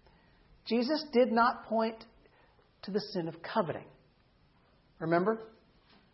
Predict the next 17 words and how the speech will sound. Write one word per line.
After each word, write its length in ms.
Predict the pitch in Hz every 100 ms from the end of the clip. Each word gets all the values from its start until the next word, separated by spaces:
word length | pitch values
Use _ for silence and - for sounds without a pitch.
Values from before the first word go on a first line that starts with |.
| _ _ - - _ - - _ _ -
But 100 | 165
here 420 | - 277 330 277
we 80 | 226
see 240 | 233 - 226
that 180 | 196
Jesus 420 | 160 202 247 247 -
presses 440 | - 220 208 196 139
really 420 | 151 202 285 302
hard 580 | 233 - 208 143 147 - - - _ _ _ -
against 300 | 180 185 190
this 160 | 165
man's 260 | 180 175 156
love 180 | 165 151
of 100 | 143
wealth 220 | 147 151
and 100 | 139
possessions. 420 | 139 135 127 -